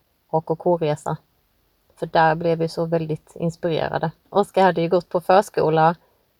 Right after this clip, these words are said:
sedan han var ett. Och, eh, jag vet att vi kämpade, eller jag kämpade väldigt mycket där för att han skulle få ha bilder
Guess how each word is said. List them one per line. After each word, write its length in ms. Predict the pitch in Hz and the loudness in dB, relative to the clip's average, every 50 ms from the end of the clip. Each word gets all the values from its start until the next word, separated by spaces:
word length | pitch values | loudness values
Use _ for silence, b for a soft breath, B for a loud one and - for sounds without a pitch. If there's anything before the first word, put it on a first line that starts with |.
| _ | _
sedan 160 | _ - 180 180 | _ -8 -4 -2
han 240 | 175 170 165 165 | -2 -2 -2 0
var 200 | 175 185 165 165 - | 0 2 2 2 2
ett. 220 | - 165 202 - _ _ _ _ _ _ _ _ _ | 2 0 0 -2 _ _ _ _ _ _ _ _ _
Och, 420 | - 180 175 165 - _ _ - - | -6 -4 -4 -4 -4 _ _ -6 -2
eh, 300 | 170 170 170 170 170 170 | 0 0 0 0 0 0
jag 100 | 175 175 | 0 0
vet 120 | 175 175 - | 0 0 -2
att 100 | 180 170 | -2 -2
vi 100 | 170 165 | -4 -4
kämpade, 600 | - - 190 190 202 202 - _ - - 151 156 | 0 0 2 2 0 -2 -4 _ -2 0 0 0
eller 280 | 160 175 175 170 175 170 | 0 0 0 -2 0 2
jag 260 | 175 165 180 202 196 | 4 4 4 4 2
kämpade 320 | - 214 196 190 175 170 | 0 -2 0 0 0 0
väldigt 260 | 170 175 165 165 - | 0 0 -2 -4 -6
mycket 260 | - 170 - - 170 165 | -6 -8 -8 -4 -2 -2
där 120 | 156 151 | -2 -2
för 140 | 156 - 156 | -2 -4 -6
att 120 | 156 - | -6 -6
han 180 | - 160 156 160 | -6 -8 -8 -8
skulle 280 | - - - 160 160 | -8 -10 -8 -8 -6
få 140 | 156 - 165 | -2 -2 0
ha 180 | 165 165 151 143 | 0 0 0 -2
bilder 600 | 147 165 165 180 185 175 156 165 160 185 208 | -2 -4 -4 -4 -4 -2 0 2 2 2 2